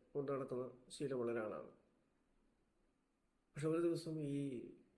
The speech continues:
തൂമ്പ തിരിച്ചെടുത്ത് വയ്ക്കാൻ മറന്നുപോയി. രാവിലെ ഞാൻ നോക്കുമ്പോൾ പറമ്പിൽ തൂമ്പ ഇങ്ങനെ ഇരിക്കുകയാണ്. അപ്പൊ ആ പ്രഭാതത്തിന്റെ വെളിച്ചത്തില് തൂമ്പയുടെ ആ ഇരിപ്പൊക്കെ എന്നിലുണ്ടാക്കിയ ഒരു സൗന്ദര്യബോധം, അല്ലെങ്കിൽ ഒരു, ഒരു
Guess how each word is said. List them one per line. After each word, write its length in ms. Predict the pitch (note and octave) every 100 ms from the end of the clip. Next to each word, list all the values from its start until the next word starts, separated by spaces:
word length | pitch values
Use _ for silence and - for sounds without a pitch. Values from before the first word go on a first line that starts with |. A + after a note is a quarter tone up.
| _
തൂമ്പ 220 | C#3 C3+ C3+
തിരിച്ചെടുത്ത് 540 | C#3 B2 D3+ B2+ C#3
വയ്ക്കാൻ 260 | C3 B2+ B2
മറന്നുപോയി. 340 | G#2 G#2+ F2+ - _ _ A2
രാവിലെ 300 | A#2 A#2+ B2
ഞാൻ 120 | C#3
നോക്കുമ്പോൾ 360 | B2+ A#2+ A2+ A#2
പറമ്പിൽ 420 | A#2+ A#2 A2 A#2 A#2+
തൂമ്പ 280 | A2 A2+
ഇങ്ങനെ 240 | A2+ A2+ A2 - - _ _ _ -
ഇരിക്കുകയാണ്. 440 | A#2+ A2+ A2 F2+ - - - - _ _ _ _ _ _ _ _ _ _ _ _ _ _ _
അപ്പൊ 220 | C3+ D3 D#3+
ആ 40 |
പ്രഭാതത്തിന്റെ 680 | D#3 C3+ C#3+ C#3+ C#3+ C#3+ C#3+
വെളിച്ചത്തില് 600 | C3+ B2 - A#2 B2+ C3 -
തൂമ്പയുടെ 360 | B2+ A#2+ B2 B2
ആ 40 |
ഇരിപ്പൊക്കെ 600 | B2 A#2+ - B2 A#2+ A#2 -
എന്നിലുണ്ടാക്കിയ 800 | B2 B2 A#2 A#2 A#2 - B2+ A#2 - - _ _ _ _ _ _ _ _ _ -
ഒരു 240 | D3 D3+
സൗന്ദര്യബോധം, 920 | - D3 C#3+ C#3+ C#3+ C#3 B2+ B2 A2 - - _
അല്ലെങ്കിൽ 260 | A#2+ B2+ B2
ഒരു, 280 | B2 B2 B2 B2+ A#2+ A#2+
ഒരു 360 | B2+ A#2+ -